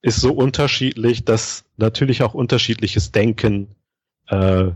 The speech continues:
wenn, wenn man dann von Denken sprechen kann, äh, sich entwickeln würde. Und theoretisch gehe ich davon aus, dass, wenn wir eine Defini-, Definition von Bewusstsein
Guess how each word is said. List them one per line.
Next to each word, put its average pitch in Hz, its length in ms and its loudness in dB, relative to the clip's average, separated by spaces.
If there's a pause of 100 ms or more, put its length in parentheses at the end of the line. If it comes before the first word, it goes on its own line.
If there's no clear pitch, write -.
wenn, 120 460 0
wenn 113 120 2
man 110 160 2
dann 104 260 0
von 107 200 -2
Denken 113 320 0
sprechen 127 420 0
kann, 110 420 -2 (320)
äh, 101 180 -4
sich 98 220 -4
entwickeln 107 480 -2
würde. 95 280 -6 (380)
Und 110 280 2 (1500)
theoretisch 131 960 2
gehe 147 200 4
ich 147 120 -2
davon 117 300 -2
aus, 113 400 -2
dass, 113 420 -4
wenn 110 180 -2
wir 107 120 2
eine 107 180 2
Defini-, 107 640 0
Definition 117 760 2
von 113 180 0
Bewusstsein 101 800 -2